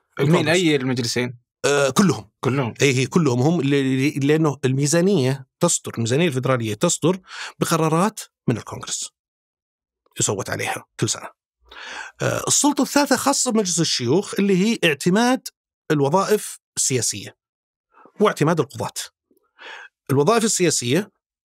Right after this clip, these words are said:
Speaker 1: يعني في تقر-، هم، هي يسمونها وظائف سياسية لأنه الرئيس هو اللي يرشح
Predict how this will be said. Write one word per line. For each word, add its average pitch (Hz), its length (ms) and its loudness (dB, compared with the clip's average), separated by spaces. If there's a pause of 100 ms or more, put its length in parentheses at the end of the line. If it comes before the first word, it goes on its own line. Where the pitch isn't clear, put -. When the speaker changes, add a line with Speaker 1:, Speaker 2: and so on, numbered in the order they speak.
(120)
Speaker 1:
يعني 143 320 2
في 175 280 0
تقر-، - 420 -2 (360)
هم، 165 340 2
هي 160 360 2
يسمونها 202 400 2
وظائف 185 340 0
سياسية 185 460 0
لأنه 175 260 2
الرئيس 160 360 2
هو 160 60 4
اللي 143 100 2
يرشح - 600 -4